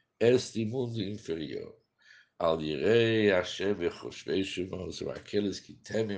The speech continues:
a Deus e meditam sobre seu nome.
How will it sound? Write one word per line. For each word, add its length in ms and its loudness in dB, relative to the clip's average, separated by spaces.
a 100 -6
Deus 640 -2
e 80 -8
meditam 680 -4
sobre 380 -2
seu 240 -4
nome. 280 -10